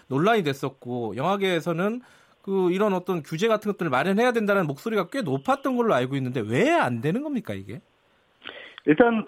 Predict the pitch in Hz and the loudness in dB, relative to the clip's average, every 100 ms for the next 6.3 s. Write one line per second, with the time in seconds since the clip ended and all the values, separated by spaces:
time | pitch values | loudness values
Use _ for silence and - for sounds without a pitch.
0 | - 170 240 240 202 190 - 143 208 180 | -8 -2 4 4 4 -2 2 4 4 4
1 | 110 101 98 95 147 - 320 - 233 190 | 0 -8 -10 -6 -6 4 4 6 2 4
2 | 226 - - 175 - - - 220 370 226 | 0 -2 -4 -6 -6 -12 -8 -4 -2 2
3 | 165 147 123 123 180 190 185 143 127 120 | 2 4 4 6 6 4 4 2 0 -4
4 | - 147 151 170 170 160 156 156 151 - | -12 -18 -8 -2 -2 -2 -4 -2 -2 -4
5 | _ _ - - 131 170 190 151 127 104 | _ _ -20 -8 -2 2 4 4 2 -2
6 | 98 90 78 | -4 -6 -10